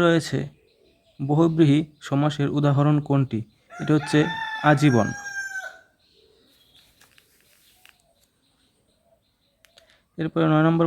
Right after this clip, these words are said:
প্রশ্ন রয়েছে এ সাবানে কাপড় কাচা চলবে না। এখানে সাবানে কোন কারকে কোন বিভক্তি? বন্ধুরা, এটি করণে সপ্তমী বিভক্তি। এরপরে রয়েছে এলাচি কোন ভাষার শব্দ?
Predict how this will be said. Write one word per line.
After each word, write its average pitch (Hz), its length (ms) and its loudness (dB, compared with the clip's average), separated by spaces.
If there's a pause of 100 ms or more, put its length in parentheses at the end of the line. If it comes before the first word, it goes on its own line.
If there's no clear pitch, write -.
প্রশ্ন 165 260 -4
রয়েছে 151 240 -2 (460)
এ 160 60 2 (120)
সাবানে 147 380 4 (340)
কাপড় 165 420 -2
কাচা 156 260 -2 (100)
চলবে 143 340 4
না। 120 60 -4 (320)
এখানে 151 260 2 (220)
সাবানে 143 380 4 (160)
কোন 156 140 -2 (120)
কারকে 143 300 -2 (140)
কোন 151 200 0
বিভক্তি? 127 360 0 (420)
বন্ধুরা, 143 300 2
এটি 135 140 -2 (380)
করণে 160 320 2 (100)
সপ্তমী 147 400 -2
বিভক্তি। 127 380 0 (560)
এরপরে 165 300 -2
রয়েছে 160 240 2 (160)
এলাচি 156 280 -2 (120)
কোন 156 120 0 (100)
ভাষার 139 320 0
শব্দ? 127 260 -2